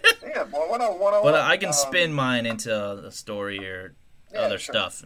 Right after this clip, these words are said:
Speaker 2: other conversation to keep those ears
Speaker 1: Keep the
Speaker 2: moist.
Speaker 1: fire going.
Speaker 2: Yeah. Go ahead, man. What you got on Saint,
Speaker 1: Hmm.
Speaker 2: Saint Party's Day back in the day?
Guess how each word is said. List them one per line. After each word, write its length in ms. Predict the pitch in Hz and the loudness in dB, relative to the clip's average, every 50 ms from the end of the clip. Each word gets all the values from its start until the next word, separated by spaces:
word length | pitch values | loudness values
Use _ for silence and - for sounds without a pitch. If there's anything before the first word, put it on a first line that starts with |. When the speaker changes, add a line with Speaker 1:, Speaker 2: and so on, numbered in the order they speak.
| - | -10
Speaker 2:
other 240 | - 110 104 101 98 | -8 -6 -6 -6 -6
conversation 680 | - - - 107 104 101 - - 104 104 101 - 92 92 | -8 -8 -8 -6 -6 -8 -6 -6 -6 -6 -6 -8 -12 -14
to 80 | 87 | -16
keep 440 | - - - - 160 139 139 - - | -16 -14 -12 -10 -10 -10 -12 -12 -8
those 360 | - 143 127 120 110 101 - - - - - - - - _ _ _ | -4 -2 -2 -2 -4 -6 -10 -16 -20 -20 -20 -20 -20 -20 _ _ _
ears 360 | - 170 165 156 151 139 127 104 | -4 -2 0 2 2 0 -2 -2
Speaker 1:
Keep 60 | 110 120 | -2 -2
the 80 | 131 | -2
Speaker 2:
moist. 580 | 143 147 147 135 139 - 127 - - 185 - - - | 0 0 2 2 2 4 6 6 4 4 2 -2 -10
Speaker 1:
fire 120 | - 139 | -10 -8
going. 580 | - - - - - 160 156 160 165 165 160 - | -8 -8 -10 -12 -14 -14 -14 -16 -18 -20 -20 -18
Speaker 2:
Yeah. 580 | 113 110 113 120 135 143 139 131 123 113 113 120 - _ _ _ _ _ _ _ _ _ _ _ _ _ _ _ _ - | -14 -10 -8 -6 -4 -2 -2 -2 -2 -2 -4 -6 -10 _ _ _ _ _ _ _ _ _ _ _ _ _ _ _ _ -6
Go 120 | - 135 | -2 0
ahead, 220 | 139 151 143 123 113 | 2 2 2 2 0
man. 260 | 113 113 113 120 123 | -4 -6 -6 -4 -4
What 180 | 127 131 131 - | -6 -6 -6 -6
you 80 | 135 | -4
got 240 | 135 135 120 117 110 | 0 2 2 2 2
on 80 | 110 107 | 0 -4
Saint, 300 | 113 123 120 117 117 - | -4 -6 -6 -6 -10 -14
Speaker 1:
Hmm. 60 | - | -12
Speaker 2:
Saint 280 | - - 131 127 123 | -8 -6 -6 -6 -4
Party's 340 | - 127 127 123 123 120 107 | -4 -2 0 0 -2 -2 -6
Day 280 | - - 113 110 110 107 | -4 -2 0 0 0 0
back 260 | 107 110 107 107 107 | -2 -4 -4 -6 -8
in 60 | 110 113 | -10 -12
the 40 | |
day? 300 | 110 107 120 117 110 107 | -8 -6 -4 -4 -4 -6